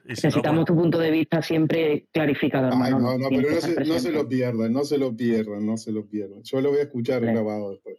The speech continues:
Speaker 3: pero no
Speaker 1: Eso,
Speaker 3: se lo pierdan.
Speaker 1: vale, perfecto.
Speaker 3: Madre mía.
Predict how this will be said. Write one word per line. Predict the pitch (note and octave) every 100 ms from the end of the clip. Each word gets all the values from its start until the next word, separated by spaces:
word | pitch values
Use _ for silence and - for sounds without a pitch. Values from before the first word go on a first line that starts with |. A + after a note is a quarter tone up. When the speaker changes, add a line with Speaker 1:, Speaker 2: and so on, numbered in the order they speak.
| -
Speaker 3:
pero | A2+
no | G#2
Speaker 1:
Eso, | G#2+
Speaker 3:
se | A2+
lo | G#2+
pierdan. | - G#2+ G#2+
Speaker 1:
vale, | G#2 G#2+ - _ _ -
perfecto. | G#2+ A2+ G#2 - G2+
Speaker 3:
Madre | G2+ G2+ G#2+ -
mía. | - - -